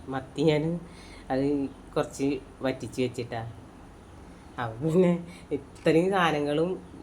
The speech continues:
ഏ, പാക്കായി. രസം കഴി-, രസമൊക്കെ കഴിഞ്ഞപ്പോ പിന്നെ, ഏ, തൈരുണ്ടായിരുന്നു, അത് മോരാക്കി. പപ്പടം കാച്ചി കഴിഞ്ഞപ്പോ പിന്നെ പപ്പടം കാച്ചി. അങ്ങനെ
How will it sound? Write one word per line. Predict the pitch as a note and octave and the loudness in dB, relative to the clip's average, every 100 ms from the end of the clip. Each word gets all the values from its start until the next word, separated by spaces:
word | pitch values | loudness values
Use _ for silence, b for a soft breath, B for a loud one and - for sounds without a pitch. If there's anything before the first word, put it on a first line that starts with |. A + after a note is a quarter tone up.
| - - - | -16 -14 -8
ഏ, | D3 - C#3 | -4 -2 -2
പാക്കായി. | C3+ C#3 B2+ D3 C#3+ C#3 | 0 -2 -2 -2 0 0
രസം | C#3+ C3+ C3+ C#3+ | 0 0 0 0
കഴി-, | D3+ D3 - C3 B2+ | 2 2 2 -2 -2
രസമൊക്കെ | B2+ C#3+ D3+ C#3 D3+ | -4 -6 -6 -2 0
കഴിഞ്ഞപ്പോ | C3+ C3+ C3+ | 0 -2 -2
പിന്നെ, | C#3 C3+ C#3+ E3 - B B B C3 | -2 0 -2 -6 -12 B B B -4
ഏ, | B2+ B2+ B2+ | -2 -2 -2
തൈരുണ്ടായിരുന്നു, | A#2+ C3 A#2+ C3+ C3+ B2+ B2+ C3+ B2+ | 0 0 0 -2 -2 -2 -4 -4 -4
അത് | B2+ | -2
മോരാക്കി. | C3 A#2+ C3+ C3+ C3+ C3 C#3+ - | -2 -2 -2 -4 -4 -8 -8 -6
പപ്പടം | C3 - A#2+ C#3 | -6 -4 -4 -2
കാച്ചി | C#3 C3+ | -2 -2
കഴിഞ്ഞപ്പോ | C3+ C#3+ C3+ C3 C#3 | 0 0 -2 -2 -2
പിന്നെ | C3+ C3+ | -2 -2
പപ്പടം | C#3+ - B2 C3 | -6 -4 -6 -2
കാച്ചി. | C#3 C3+ - C3+ D3+ B B B B B - - - | -2 -2 -4 -6 -6 B B B B B -20 -20 -10
അങ്ങനെ | A2+ A2+ B2 C3 D#3 | -8 -4 -2 0 0